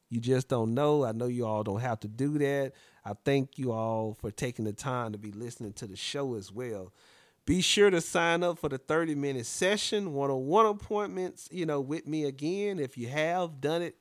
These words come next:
previously already. And also,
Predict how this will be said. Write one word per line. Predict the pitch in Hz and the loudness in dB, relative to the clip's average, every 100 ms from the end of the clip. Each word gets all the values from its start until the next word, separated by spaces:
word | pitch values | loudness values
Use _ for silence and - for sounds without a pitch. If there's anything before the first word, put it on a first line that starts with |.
| _ | _
previously | - 185 196 - 196 175 | -6 -4 -6 -6 -2 0
already. | 170 175 180 190 190 - - - - | 0 0 -2 -4 -4 -8 -20 -20 -10
And | 139 139 123 | -4 -2 -2
also, | 143 165 175 - 156 143 135 | -2 -2 -2 0 0 0 -2